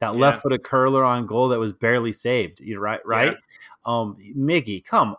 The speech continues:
Speaker 1: on. This guy is improved by leaps and bounds. And I wanna say probably, uh,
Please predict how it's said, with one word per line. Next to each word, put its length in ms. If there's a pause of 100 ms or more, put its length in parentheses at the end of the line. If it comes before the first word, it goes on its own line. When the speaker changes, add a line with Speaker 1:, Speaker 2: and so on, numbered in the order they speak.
Speaker 1:
on. 480
This 160
guy 300
is 160
improved 400
by 100
leaps 360
and 140
bounds. 520 (360)
And 280
I 80
wanna 420
say 400
probably, 880
uh, 360